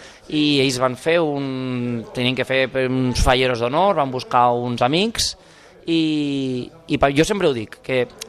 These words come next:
per almenys el que m'han ensenyat a casa, a Benicarló tenim falles per tres motius.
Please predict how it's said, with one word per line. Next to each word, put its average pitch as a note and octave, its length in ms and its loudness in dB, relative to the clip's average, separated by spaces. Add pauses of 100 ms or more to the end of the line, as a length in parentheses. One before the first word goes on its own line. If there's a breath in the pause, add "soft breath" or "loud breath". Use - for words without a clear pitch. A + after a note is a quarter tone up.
per B2+ 120 -2
almenys D3 180 0
el D3+ 80 4
que B2+ 80 -2
m'han C#3 140 0
ensenyat C3 240 0
a B2 40 -2
casa, C#3 280 2 (220)
a C3+ 120 0
Benicarló C3+ 380 0
tenim D#3+ 200 0
falles E3+ 380 0
per C3+ 160 0
tres C3+ 140 0
motius. A2 480 -8